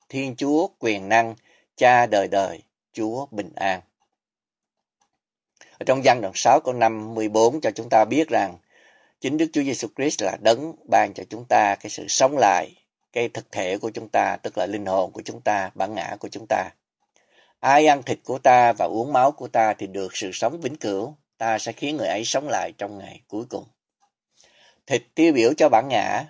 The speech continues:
máu tiêu biểu cho sự sống. Ăn thịt của Chúa là tiếp nhận bản ngã mới từ nơi Đấng Christ, uống máu của Chúa là tiếp nhận sự sống mới từ Đấng Christ.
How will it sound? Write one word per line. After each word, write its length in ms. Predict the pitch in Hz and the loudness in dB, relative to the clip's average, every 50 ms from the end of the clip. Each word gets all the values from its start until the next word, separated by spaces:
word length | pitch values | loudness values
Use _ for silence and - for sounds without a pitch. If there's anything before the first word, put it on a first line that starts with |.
| _ _ _ | _ _ _
máu 360 | 113 107 104 107 117 143 165 180 | -6 0 2 4 4 2 0 -2
tiêu 140 | - 123 117 | -2 -2 -2
biểu 200 | 104 98 95 101 127 - | 0 -2 -2 -4 -2 -2
cho 80 | 127 110 | -2 -4
sự 140 | - - 98 90 | -4 -6 -10 -4
sống. 340 | - - 117 123 160 208 208 _ _ _ _ _ _ _ _ _ _ | 2 4 4 4 2 -2 -12 _ _ _ _ _ _ _ _ _ _
Ăn 180 | - 147 165 160 | 0 0 0 0
thịt 220 | - - - - | -2 -4 -6 -4
của 120 | - 127 123 - | -6 -6 -4 -2
Chúa 260 | 147 147 151 175 214 | 0 2 2 2 2
là 160 | 226 123 104 - _ | 2 0 0 0 _
tiếp 200 | 190 220 - - | 0 0 0 2
nhận 280 | 123 104 101 104 113 107 | 0 0 0 0 0 0
bản 240 | 101 98 107 139 147 | 0 0 0 -2 -2
ngã 160 | 117 101 104 | 0 0 0
mới 420 | 113 131 139 147 160 202 277 254 - _ | 2 4 6 6 6 4 2 -2 -6 _
từ 140 | 117 104 98 | -8 -8 -4
nơi 220 | 95 107 113 123 | 0 0 2 2
Đấng 180 | 120 131 139 151 - - | 2 0 -2 -2 -6 -4
Christ, 300 | 147 147 170 190 - - _ _ _ | 0 0 0 0 -2 -8 _ _ _
uống 280 | _ 82 98 104 120 143 | _ -6 -4 -4 0 4
máu 200 | 139 127 135 156 | 6 6 6 4
của 140 | - - 117 - | 2 -2 -8 -6
Chúa 320 | - 123 123 127 139 151 | -4 -2 -2 -2 -2 -2
là 140 | 156 - 107 | -4 -6 -6
tiếp 200 | - - 147 160 - | -4 -4 -4 -2 0
nhận 220 | 120 104 98 95 | -2 -2 -2 -2
sự 160 | - 95 95 | -6 -10 -10
sống 260 | - - 120 135 151 | -4 -2 -2 -2 2
mới 280 | 143 135 139 151 175 185 180 - | 4 6 8 8 6 4 2 0
từ 200 | 107 98 92 90 | -2 -2 -2 -4
Đấng 200 | 87 98 117 127 - | -6 -6 -8 -4 -2
Christ. 260 | 135 147 170 180 - | 0 0 0 -2 -4